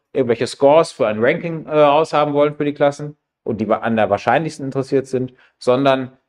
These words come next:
äh, tatsächlich an äh, einer Verteilung der A-posteriori-Wahrscheinlichkeiten, weil damit weiterzurechnen ist. Es kann ja sein, dass Naive Bayes,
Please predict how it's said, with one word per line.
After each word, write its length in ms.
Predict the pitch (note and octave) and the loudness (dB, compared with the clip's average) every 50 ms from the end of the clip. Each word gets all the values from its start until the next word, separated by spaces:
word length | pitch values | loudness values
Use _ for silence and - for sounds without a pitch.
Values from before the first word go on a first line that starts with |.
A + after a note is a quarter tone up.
| _ _ _ - | _ _ _ 0
äh, 340 | B2+ B2 B2 A#2+ A#2 A#2 | 2 4 6 6 4 2
tatsächlich 520 | - A#2 A2 - C3+ C#3 C#3+ C#3+ C3+ C#3+ - | 0 -4 -4 -2 -2 0 0 -2 -2 -2 0
an 380 | A2 A#2+ B2 B2+ B2+ B2+ B2+ _ _ _ _ _ - | 0 0 0 -2 -6 -10 -12 _ _ _ _ _ 0
äh, 60 | A#2+ | 2
einer 300 | A#2 A2+ D#2 A#2 A#2+ A#2 | 4 4 4 2 0 0
Verteilung 760 | - - A2+ - A2+ A2 B2+ D3+ D#3 D3 C#3 C3+ C3+ B2+ C3 | 0 -2 -4 0 2 4 4 6 6 4 4 2 2 -2 0
der 160 | - B2 G2+ | 2 2 2
A-posteriori-Wahrscheinlichkeiten, 1300 | A#2 - - A#2+ - - B2+ A#2 A#2+ B2+ C#3+ D#3+ E3 D3 C3 A#2+ - - A#2 A2 A2+ A2+ - B2 A#2+ - B2 | 2 0 -2 -4 -4 -2 -2 0 2 4 4 4 4 4 2 2 0 0 -2 -4 -4 -4 -2 -2 -2 0 0
weil 120 | A#2+ A#2+ | 0 2
damit 260 | B2 A#2 A#2+ A#2 - | 2 2 0 0 0
weiterzurechnen 760 | - A2 C3 C3+ D3 B2 - - A2 - G2+ F2 - F2 D2 - - | 2 2 2 2 0 -2 -4 -4 -6 -4 -4 -6 -6 -12 -14 -14 -16
ist. 220 | - - - - | -20 -20 -20 -20
Es 80 | - - | -8 -4
kann 160 | A2 A2 A2 | -2 -2 0
ja 100 | A2 G#2 | 0 0
sein, 380 | F#2 - A2 A#2 B2+ C3 B2 | 2 2 2 4 2 2 0
dass 200 | A2+ A2 G#2 - | -2 -4 -4 -4
Naive 280 | - A2 G#2+ A2 G#2+ - | -4 -4 -2 -2 -4 -2
Bayes, 500 | - G#2+ A2+ B2 C3 B2 B2 - - _ | -2 0 0 0 0 -2 -4 -8 -16 _